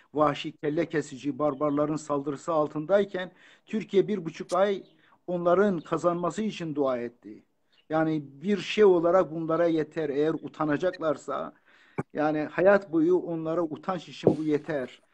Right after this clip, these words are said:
O Kürtlere yardım eli uzatmak yerine onların, e, işit vahşetine kurban olmaları için, katledilmeleri için, katliam olması için dua etti.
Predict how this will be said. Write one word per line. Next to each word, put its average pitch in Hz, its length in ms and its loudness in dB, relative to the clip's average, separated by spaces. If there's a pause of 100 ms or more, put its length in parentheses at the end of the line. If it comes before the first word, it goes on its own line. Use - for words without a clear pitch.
(220)
O 180 100 -2
Kürtlere 165 500 -2 (100)
yardım 156 400 2
eli 156 180 0
uzatmak 151 640 -4
yerine 156 560 -4 (340)
onların, 165 720 -2 (800)
e, 156 60 -8 (540)
işit - 680 -2
vahşetine 165 720 -2
kurban 170 480 -2
olmaları 139 500 -2
için, 123 360 -10
katledilmeleri 151 920 2
için, 139 100 -8
katliam 180 520 -4
olması 151 300 -6
için 147 220 -14
dua 135 240 -4
etti. - 200 -14